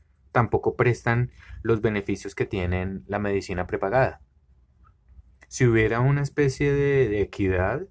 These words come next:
las, el servicio mismo en las clases altas también se le podría dar a las clases más bajas, porque el derecho humano a la salud no especifica la clase sa-, social a la cual se le debe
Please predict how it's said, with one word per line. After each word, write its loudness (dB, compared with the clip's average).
las, -6
el 0
servicio 0
mismo -4
en -4
las -2
clases -4
altas -8
también -2
se -6
le 0
podría 0
dar -4
a -2
las -2
clases -2
más -2
bajas, -4
porque 0
el -4
derecho 0
humano 2
a -2
la -2
salud 0
no 2
especifica -4
la -2
clase 0
sa-, 2
social -2
a -6
la -4
cual -4
se -2
le 0
debe 0